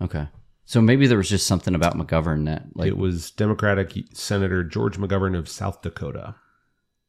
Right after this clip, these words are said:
Speaker 1: Maybe it was 'cause he was from South Dakota. Who knows? Like, it
Speaker 2: Yeah.
Speaker 1: just, it's weird, right? To,
Speaker 2: Yeah.
Speaker 1: to, to carry that many states, but not carry the House or the Senate?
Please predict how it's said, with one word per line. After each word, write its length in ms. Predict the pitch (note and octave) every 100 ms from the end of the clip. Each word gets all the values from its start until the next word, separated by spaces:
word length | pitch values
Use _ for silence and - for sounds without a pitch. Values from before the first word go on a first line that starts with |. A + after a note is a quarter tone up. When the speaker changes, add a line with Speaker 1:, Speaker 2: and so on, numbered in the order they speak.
| _ _ -
Speaker 1:
Maybe 300 | A2 G#2 A#2+
it 40 | C#3+
was 140 | B2+
'cause 160 | - C#3
he 60 | D3+
was 120 | C3
from 140 | C#3+
South 220 | B2 C#3+
Dakota. 320 | - - - - _ _ _ _ _ _ _ _ _
Who 180 | - G#3+
knows? 340 | D3 C3 D#2+ - - -
Like, 120 | C#3
it 40 |
Speaker 2:
Yeah. 60 | E3
Speaker 1:
just, 220 | F#3+ - -
it's 180 | C#3+ C#3
weird, 340 | A2 E3 G#2
right? 320 | D#2 E2 - -
To, 100 | -
Speaker 2:
Yeah. 180 | F2+ F#2+
Speaker 1:
to, 60 | A#2+
to 200 | - -
carry 280 | - D3+ C3+
that 180 | G2+ A2+
many 200 | G#2 F#2
states, 480 | - G2+ F#2+ -
but 280 | - E2+ G2+
not 420 | F2+ E2+ F#2+ - -
carry 300 | G2 F2+ E2+
the 100 | F2
House 260 | G2+ A2+ -
or 180 | G#2+ B2+
the 80 | D#3
Senate? 420 | - G#3 A#3+